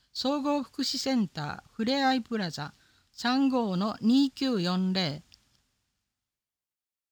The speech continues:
次に人口と世帯数をお知らせします。平成三十年四月末日現在、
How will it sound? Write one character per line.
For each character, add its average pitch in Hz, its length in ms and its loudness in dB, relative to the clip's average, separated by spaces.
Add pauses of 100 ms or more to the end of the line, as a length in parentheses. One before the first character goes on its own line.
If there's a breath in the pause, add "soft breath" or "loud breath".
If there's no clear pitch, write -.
(240)
次 254 320 0
に 175 300 -2
人 254 340 0
口 269 220 2
と 247 160 0
世 262 140 -2
帯 277 260 0
数 247 160 -2
を 190 140 0
お 175 60 0
知 196 160 -4
ら 190 140 -4
せ 180 140 -8
し 170 160 -6
ま 170 120 -6
す。 - 280 -12 (1160)
平 277 180 2
成 294 260 2
三 269 320 2
十 262 240 2
年 143 320 -2 (360 soft breath)
四 302 200 0
月 269 260 0
末 190 340 0
日 226 280 -4
現 202 340 -2
在、 113 300 -8